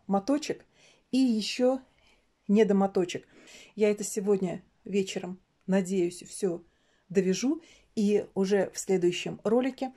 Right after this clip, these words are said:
мы с вами встретимся, и я вам хоть одну готовую работу покажу. Хотя, ой, не факт, утону в подарках и забуду про косынку. Вру, я всё довяжу, всё успею.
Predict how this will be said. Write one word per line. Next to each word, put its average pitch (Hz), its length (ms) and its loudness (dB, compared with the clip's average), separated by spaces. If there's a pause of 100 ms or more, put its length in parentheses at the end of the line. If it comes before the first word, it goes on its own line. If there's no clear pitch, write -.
(220)
мы 208 140 4
с 214 100 -12
вами 196 260 0
встретимся, 233 560 -2
и - 160 -6
я 170 140 -2
вам 175 120 -4
хоть 190 200 -10
одну 180 220 0
готовую 170 420 -2
работу 185 340 -2
покажу. 165 520 -8 (340)
Хотя, - 320 0
ой, 262 160 6
не 247 120 6
факт, - 440 0
утону 214 560 2 (680)
в - 140 -20
подарках 240 720 4
и 247 280 4 (460)
забуду 208 460 2
про 202 100 -2
косынку. 196 540 -4
Вру, 185 280 0 (140)
я 180 160 -4
всё - 240 -2
довяжу, 170 520 2
всё - 220 -2
успею. 170 520 0